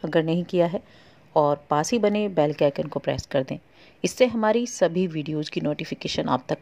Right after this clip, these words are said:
पहुंच सकेगी। अब जान लेते हैं कि इन दो दिनों में कौन सी तिथि है, नक्षत्र क्या है, योग क्या रहेगा और चंद्रमा की स्थिति और बाकी ग्रहों की स्थिति कैसी रहेगी।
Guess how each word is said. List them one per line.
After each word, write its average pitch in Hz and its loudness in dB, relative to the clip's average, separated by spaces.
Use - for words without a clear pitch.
पहुंच 147 -2
सकेगी। 143 -6
अब 190 0
जान 202 4
लेते 233 4
हैं 233 0
कि 240 -6
इन 196 -2
दो 175 2
दिनों 208 0
में 196 -4
कौन 175 -2
सी 208 -2
तिथि 220 -2
है, 202 -2
नक्षत्र 160 -2
क्या 170 -4
है, 180 -6
योग 160 -2
क्या 170 4
रहेगा 170 -2
और 151 0
चंद्रमा 175 0
की 175 -6
स्थिति 202 -10
और 156 -2
बाकी 208 0
ग्रहों 151 -2
की 156 -6
स्थिति - -4
कैसी - -4
रहेगी। 139 -8